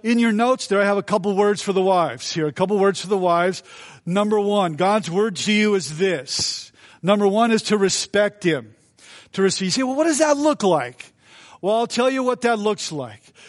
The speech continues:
It looks like that there are ways that you disagree, that you relate to, and that you confront your husband. And then there's ways to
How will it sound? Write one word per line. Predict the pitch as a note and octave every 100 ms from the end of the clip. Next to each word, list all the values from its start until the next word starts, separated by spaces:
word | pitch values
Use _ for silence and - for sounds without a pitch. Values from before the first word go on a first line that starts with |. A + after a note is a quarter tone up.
| - - F#3+
It | G3+
looks | C#4+ - D#4+
like | C#4+
that | A#3+ F#3
there | A3+
are | G#3+
ways | G3+ C4+ A#3+
that | A#3 G#3+
you | F#3+
disagree, | C#3+ A#3+ D4 G#3 G#3+ A3 A#3 A#3
that | G3 F#3
you | G3+
relate | G3 F#3+ F#3+ A#3 B3
to, | - G#3+ - - - F3+
and | G3
that | D#3 G#3 -
you | A#3+
confront | - - G#3+ F3 - A#3+ C#4 A#3+
your | G#3+ A3
husband. | G#3 A3 B3+ E3 D3 F#3+ F#3+ F#3+ G3 _ - - - -
And | F3
then | A#3 C#4
there's | C#4 A3+
ways | A3 C#4 D4+ -
to | C4+ A#3